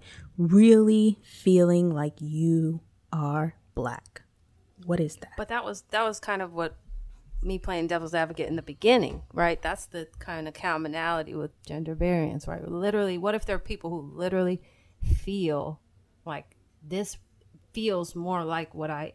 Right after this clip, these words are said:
Speaker 2: am, like being around Black people, being in Black culture, having Black partner, having Black friends. Like, what if you just literally feel with no intent to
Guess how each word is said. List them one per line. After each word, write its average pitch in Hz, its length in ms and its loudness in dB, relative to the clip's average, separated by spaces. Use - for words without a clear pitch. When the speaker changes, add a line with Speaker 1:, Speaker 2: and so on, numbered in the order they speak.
Speaker 2:
am, 180 380 -12
like - 160 -18
being 185 300 -4
around 170 320 -2
Black 165 300 -4
people, - 420 -12
being 175 340 -4
in 165 140 -6
Black 160 240 -4
culture, 156 500 -10
having 180 380 -6
Black 175 320 -6
partner, 156 500 -8
having 185 320 -4
Black 170 260 -2
friends. 156 640 -6
Like, 170 180 -6
what 208 160 2
if 220 140 2
you 208 80 -6
just 196 200 -4
literally 180 580 -2
feel 170 760 -4
with 180 160 -6
no 202 500 0
intent 190 460 -6
to 160 480 -8